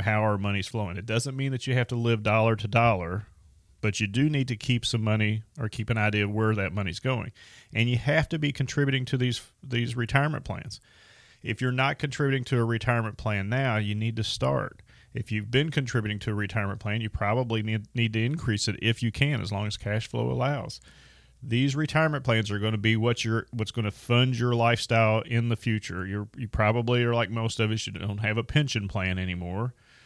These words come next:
You might have Social Security. I mean, Social Security is kind of on a,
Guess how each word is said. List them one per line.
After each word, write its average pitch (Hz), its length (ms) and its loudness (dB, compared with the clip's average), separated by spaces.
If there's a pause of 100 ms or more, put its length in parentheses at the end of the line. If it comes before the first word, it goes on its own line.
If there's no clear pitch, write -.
(160)
You 98 320 -8
might 107 440 2
have 120 180 4
Social 120 180 2
Security. 117 680 0 (1080)
I 104 40 -8
mean, 101 140 -2
Social 104 140 -2
Security 107 340 -2
is 107 100 0
kind 113 220 0
of 107 100 -2
on 107 160 0
a, 107 120 0